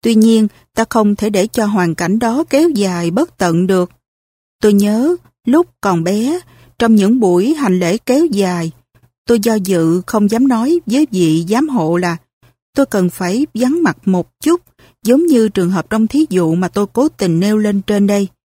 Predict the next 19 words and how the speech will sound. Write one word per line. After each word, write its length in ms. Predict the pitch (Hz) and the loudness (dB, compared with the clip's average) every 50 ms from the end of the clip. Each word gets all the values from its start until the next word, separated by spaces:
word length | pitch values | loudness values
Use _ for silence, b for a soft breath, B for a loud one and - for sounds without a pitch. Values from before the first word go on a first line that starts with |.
| b b b b b _ | b b b b b _
và 140 | - 202 202 | -2 -2 -2
cứ 180 | 196 - 302 330 | 0 0 0 2
ngỡ 240 | 311 262 185 202 254 | 2 0 0 -2 -2
rằng 220 | - 214 196 180 | -2 -2 -4 -2
có 100 | - - | -2 -4
thể 160 | - - 233 233 - | -2 -2 -4 -4 -2
chờ 360 | - 196 180 175 170 165 160 | -4 -2 -2 -2 -2 -2 -2
đến 280 | 160 165 202 233 269 277 | -2 -2 0 2 2 2
lúc 140 | 302 339 - b b b b b b _ | 2 0 -2 b b b b b b _
tạm 340 | - 185 160 156 165 185 196 | -4 -4 -2 0 0 0 2
ngưng 320 | 214 233 226 208 208 202 175 | 2 2 2 2 2 2 2
giữa 200 | 170 170 180 226 | 0 0 0 -2
hai 440 | 285 269 254 247 220 214 202 202 | -4 -4 -4 -4 -2 -2 -2 -2
buổi 420 | 185 180 175 170 160 190 254 311 311 | -2 -2 -2 0 0 0 0 0 0
lễ." 440 | 233 202 175 156 156 165 196 277 320 - _ _ _ _ _ _ _ _ _ _ B B B B B B B B | 2 0 0 0 -2 -2 -2 -2 -4 -6 _ _ _ _ _ _ _ _ _ _ B B B B B B B B
Ngài 440 | - 185 185 190 180 175 165 170 170 | -2 0 0 0 0 0 -2 -2 -2
bật 260 | 165 180 185 180 - | -2 -2 -4 -4 -4
cười 260 | - 202 190 175 170 160 - _ | -2 0 2 2 0 -2 -4 _
to. 340 | - 214 214 208 190 - | -4 -4 -4 -4 -8 -12